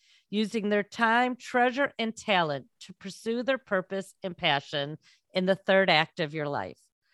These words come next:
So welcome, Liz. We're gonna talk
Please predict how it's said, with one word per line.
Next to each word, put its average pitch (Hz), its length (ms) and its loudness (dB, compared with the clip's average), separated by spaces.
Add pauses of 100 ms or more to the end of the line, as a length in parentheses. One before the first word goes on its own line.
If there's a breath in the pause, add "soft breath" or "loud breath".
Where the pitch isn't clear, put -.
(380)
So 220 240 4
welcome, 269 640 4
Liz. 185 720 2
We're 226 240 2
gonna 294 240 6
talk 240 540 6